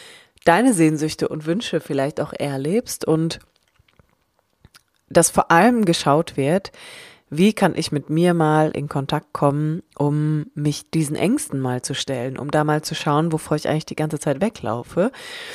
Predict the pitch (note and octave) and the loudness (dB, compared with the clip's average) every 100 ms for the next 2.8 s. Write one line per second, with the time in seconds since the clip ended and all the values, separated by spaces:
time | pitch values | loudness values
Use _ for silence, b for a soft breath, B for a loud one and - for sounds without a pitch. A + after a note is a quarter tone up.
0 | B B _ - D#3+ D#3+ D3+ E3 D#3 - | B B _ -8 0 4 4 2 -2 -6
1 | - - D#3 C#3+ F3 A#3 - - E3 - | -14 -8 -4 0 0 0 -4 -2 -2 -4
2 | - D#3+ - - D#3+ E3 E3+ E3+ | -10 -10 -6 0 2 2 -2 -6